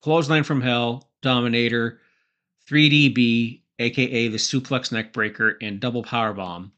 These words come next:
and that's your match. Rikishi and Too Cool beat the Hollies and Viscera.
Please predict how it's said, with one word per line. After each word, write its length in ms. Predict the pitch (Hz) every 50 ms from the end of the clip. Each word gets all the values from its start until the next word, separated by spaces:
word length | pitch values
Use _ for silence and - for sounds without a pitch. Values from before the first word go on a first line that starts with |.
| _ _ _ _ _ _ _ _ _ _ _ -
and 80 | 104
that's 200 | 107 101 98 -
your 60 | 107 95
match. 480 | 90 78 65 - _ - - - - _ _ _ _ _ _ _ _ _ _ _ _ _ _ _ -
Rikishi 420 | 135 - - 226 220 - - 226 226
and 140 | 214 - -
Too 220 | - 202 214 214
Cool 420 | 214 - - 202 214 190 160 160
beat 300 | 139 120 139 139 135 -
the 80 | - 120
Hollies 520 | - - 135 139 151 156 165 165 151 135
and 120 | 147 139 117
Viscera. 580 | 120 113 - - - 104 95 95 113 151 151